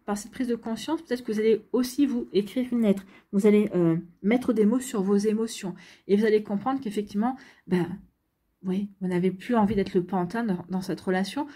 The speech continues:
Vous avez véritablement envie de passer à autre chose. Donc ici, vous allez prendre conscience aussi que c'est vous qui avez les clés. Vous avez les clés pour ouvrir la porte, hein,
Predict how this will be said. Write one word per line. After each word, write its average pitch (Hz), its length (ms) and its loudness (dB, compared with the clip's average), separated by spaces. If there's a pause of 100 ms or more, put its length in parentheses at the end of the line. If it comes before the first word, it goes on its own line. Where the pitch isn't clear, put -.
(160)
Vous 190 80 -2
avez 175 140 2
véritablement 202 640 0
envie 190 160 -4
de - 40 -16
passer 196 380 -6 (160)
à 202 100 2
autre 190 140 4
chose. - 380 -16 (420)
Donc 247 220 -2
ici, 277 400 0 (140)
vous 226 120 -2
allez 226 160 8
prendre 226 260 -4
conscience 220 420 -8
aussi 208 260 -8
que 165 100 -2
c'est 160 180 -2
vous 202 140 0
qui - 140 -6
avez 196 160 4
les 196 100 6
clés. 247 240 -4 (220)
Vous 202 100 0
avez 196 160 6
les 214 180 6
clés 233 440 -2
pour 208 160 2
ouvrir 202 260 2
la 196 160 6
porte, 294 380 0
hein, 277 120 -4